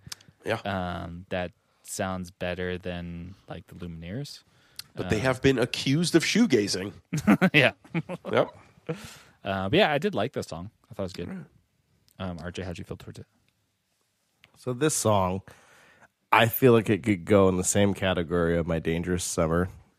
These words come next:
Speaker 3: mix.
Speaker 2: Mm-hmm.
Speaker 3: And then the actual title of the C D actually fits, fits per-,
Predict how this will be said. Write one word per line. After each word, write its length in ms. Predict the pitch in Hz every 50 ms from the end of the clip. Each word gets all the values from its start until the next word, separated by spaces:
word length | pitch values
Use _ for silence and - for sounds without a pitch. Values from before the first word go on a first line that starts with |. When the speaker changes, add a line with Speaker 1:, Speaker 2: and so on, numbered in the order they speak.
| _ -
Speaker 3:
mix. 420 | 90 85 82 - - - - - - _ - - -
Speaker 2:
Mm-hmm. 280 | 101 95 98 92 98 110 -
Speaker 3:
And 180 | 127 127 127
then 140 | 120 117 113
the 60 | 110
actual 300 | 98 95 - - - 107
title 360 | 95 - 98 101 101 98 95
of 80 | 95 87
the 60 | 92
C 280 | - - - 113 107 107
D 420 | 101 110 120 117 110 101 92 95 -
actually 360 | - 87 87 - - - 85
fits, 320 | - - - 87 - -
fits 320 | - - - - 110 - -
per-, 260 | - - 127 120